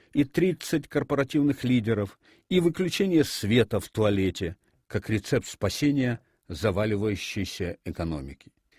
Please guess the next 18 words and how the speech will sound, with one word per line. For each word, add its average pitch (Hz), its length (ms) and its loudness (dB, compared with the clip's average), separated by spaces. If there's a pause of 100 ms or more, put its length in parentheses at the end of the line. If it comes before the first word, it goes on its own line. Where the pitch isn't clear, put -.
(340)
Если 131 340 0
вы 156 140 4
когда-нибудь 160 600 2
удивлялись 139 680 2
тому, 147 340 2
что 127 200 -2
выступления 127 680 0
президента 120 800 0
с - 100 -10
каждым 147 460 2
месяцем 139 680 2 (320)
все - 280 -2
более 143 320 2
отрываются 131 960 2
от - 160 -6
реалий 110 480 2
этого 107 380 -4
мира 117 440 0